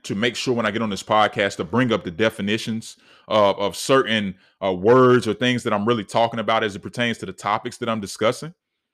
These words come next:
And I just wanna, you know, flat out just pull up the definition of, of, of part-time, right? And there's a bunch of different defini-, definitions out there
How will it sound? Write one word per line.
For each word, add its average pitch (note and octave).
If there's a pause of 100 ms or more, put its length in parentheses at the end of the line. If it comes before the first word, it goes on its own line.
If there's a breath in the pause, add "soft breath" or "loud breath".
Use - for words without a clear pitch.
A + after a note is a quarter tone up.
(260)
And A#2+
I B3
just C4
wanna, G3
you D#3+
know, C#3
flat D3+
out C3+
just B2
pull B3
up C#3+
the A2
definition A#2
of, F#2+ (340)
of, G2+ (140)
of G#2 (140)
part-time, F2+
right? B2 (920)
And A#2+
there's D3
a D#3+
bunch G#3+
of D3+
different C#3
defini-, B2
definitions A2+
out G2+
there G2+